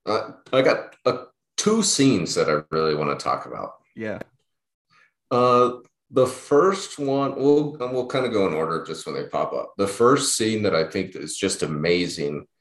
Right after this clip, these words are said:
Speaker 1: uh, and it's really one shot specifically, is the scene with Gary and Alana and then the talent agent, um, the older lady smoking a cigarette. I don't remember her name.
Speaker 2: That's,
Speaker 1: Um,
Speaker 2: um, is that Maya Rudolph, though?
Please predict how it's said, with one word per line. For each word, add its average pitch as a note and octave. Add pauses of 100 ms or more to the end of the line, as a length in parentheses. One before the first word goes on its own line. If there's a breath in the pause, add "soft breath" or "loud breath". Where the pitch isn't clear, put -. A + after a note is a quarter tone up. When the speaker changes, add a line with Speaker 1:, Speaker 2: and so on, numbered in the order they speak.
(280)
Speaker 1:
uh, D#2+
and F2+
it's F2+
really G2+
one F2
shot E2+
specifically, E2
is F2+
the F#2
scene A2
with E2+
Gary F#2+
and E2+
Alana E2+
and E2
then D#2+
the D2
talent F#2+
agent, A2+ (540 soft breath)
um, E2+
the F#2
older F2+
lady E2+
smoking F2+
a E2
cigarette. F#2
I -
don't D#2
remember D2+
her D#2
name. D2 (460 soft breath)
Speaker 2:
That's, D3+
Speaker 1:
Um, C3+
Speaker 2:
um, A#2
is C3+
that C#3+
Maya C3+
Rudolph, B2+
though? C#3